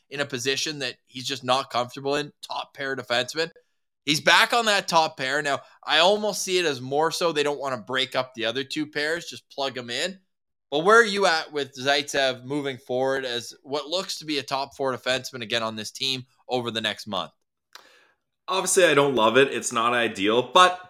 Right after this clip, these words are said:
Speaker 2: hey, I'm gonna give some positivity towards, uh, number twenty-two here because, look, I mentioned it. When he got sent down to Belleville and clears waivers,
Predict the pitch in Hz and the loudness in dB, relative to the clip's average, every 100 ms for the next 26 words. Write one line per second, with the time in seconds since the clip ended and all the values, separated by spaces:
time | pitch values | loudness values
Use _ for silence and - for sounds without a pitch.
0 | - 151 107 - _ _ _ _ _ 131 | -4 0 0 -4 _ _ _ _ _ 2
1 | 151 170 151 135 135 143 117 107 107 101 | 2 4 4 4 2 -2 -4 -4 -4 -2
2 | 104 95 98 - 90 92 92 90 - 90 | -4 -2 -4 -6 -4 -2 -2 -2 -2 -2
3 | 90 90 87 - 92 85 - 85 82 92 | -2 -4 -6 -6 -8 -6 -6 -6 -2 -2
4 | 87 - 101 95 - - - - - 156 | -2 -2 -2 -2 -6 -14 -20 -18 -2 -2
5 | - - _ _ 139 196 151 147 143 95 | -2 -10 _ _ 2 2 2 -2 -2 -6
6 | 80 95 110 110 160 190 185 - 127 123 | -6 -4 -4 -6 0 0 0 0 0 0
7 | 117 107 113 - 85 92 107 123 139 - | 2 2 0 -4 -2 0 2 0 0 -12
8 | _ _ _ 110 98 92 - 104 95 104 | _ _ _ 0 0 -2 -8 -2 0 0
9 | 90 87 92 110 117 - | 0 0 0 0 -2 -8